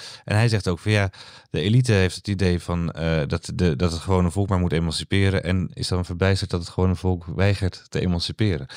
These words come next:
Hè? Weigert mee te gaan in de hele diversiteitsdiscussie." Dat is per se, nou ja, we, we, de vrouwen die, eh, gaan liever deeltijd werken dan fulltime werken. Dat is eigenlijk een, een, een, een, een idee van wat, wat ingaat tegen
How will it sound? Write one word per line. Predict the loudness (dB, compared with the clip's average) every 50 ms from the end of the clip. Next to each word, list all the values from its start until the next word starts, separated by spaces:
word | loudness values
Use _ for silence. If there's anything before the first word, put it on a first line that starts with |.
| -16 -16 -16 -12 -6
Hè? | -2 0 0 0 2
Weigert | 2 2 0 0 0 0
mee | 2 2 2
te | 2 0 -2
gaan | -2 0 -2 0 -2
in | -2 -2 -2 -4 -4 -6 -12 -20 -20 -20 -20 -20 -20 -20 -10 -2
de | 0 2
hele | 2 2 2 0 0
diversiteitsdiscussie." | 0 0 0 0 0 -2 -2 -4 -2 -2 0 0 0 -2 -2 -4 -4 -6 -8 -8 -8 -8 -6 -4 -4 -4 -4 -4 -6 -6 -4
Dat | -4 -6
is | -6 -2
per | -2 -2 0
se, | 0 -2 -4 -4 -6 -12 -20 -14 -6 -2
nou | 0 0 2
ja, | 0 0 0
we, | 0 0
we, | 0 0 -2 -2 -4
de | -6 -6 -8
vrouwen | -6 -2 0 2 2 2 2 2
die, | 0 0 0 0 0 0
eh, | -2 -2 -6 -8 -10
gaan | -10 -6 -4 -4 -2 0
liever | -2 -2 -2 0
deeltijd | 0 2 2 2 2 0 -2 -2
werken | -2 0 0 0 0 -2 -2
dan | -4 -4
fulltime | -2 -2 0 2 2 2 2
werken. | 2 0 -2 -2 -4 -4 -4 -4
Dat | -4 -4
is | -4
eigenlijk | -4 -4 -4 -4 -4 -6 -8 -8 _ -20 -20 -20 -20 -20 _ _ -18 -10
een, | -6 -4 -4 -2 0
een, | 0
een, | 0 0 0 -2 -2 -4
een, | -6 -6 -6 -8 -8
een | -6 -4 -2 -2
idee | 2 2 4 2 2
van | 2 0 -2 0 0 -2 -2
wat, | -4 -4 -6
wat | -6 -6 -4
ingaat | -2 -2 0 0 0 -2 0
tegen | 2 0 2 2 0 -2 -4 -4